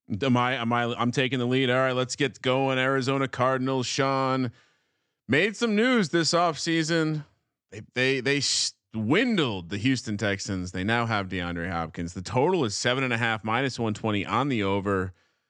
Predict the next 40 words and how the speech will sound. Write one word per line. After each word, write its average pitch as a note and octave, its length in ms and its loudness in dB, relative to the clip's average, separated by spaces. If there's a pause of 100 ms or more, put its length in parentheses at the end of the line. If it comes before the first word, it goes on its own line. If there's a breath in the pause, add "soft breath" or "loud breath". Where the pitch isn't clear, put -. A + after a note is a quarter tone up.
(340)
They, A2 60 0
of G#2+ 120 -2
course, C#3 280 0
went C3 180 -2
five B2+ 380 0
ten C3+ 220 -2
and A#2+ 120 0
one A#2+ 200 0
last A#2+ 340 -2
year, A#2 160 0
pushing C#3 560 -2
their G2 140 -2
win A#2+ 260 0
total. C3+ 680 0 (880)
Uh, C3 300 0 (140)
to E3+ 100 0
me, E3+ 560 0
I, C#3+ 160 -6 (160)
I, C#3 140 -2 (240)
initial D#3+ 400 2
take D#3+ 340 0
is A#2+ 400 0 (400)
so - 240 -2
the, C3+ 100 0
so D3+ 200 2
the C3+ 100 4
worst C3+ 400 0
team C#3 400 0
in A#2 200 2
the A2+ 280 2
division A2+ 500 0
is G#2+ 140 -2
gonna A2 180 0
win G#2+ 220 0
eight G#2 220 -2
games A2+ 500 -2
to A2 140 -4
go G#2 260 0
over C3+ 220 2
here. D#3 340 0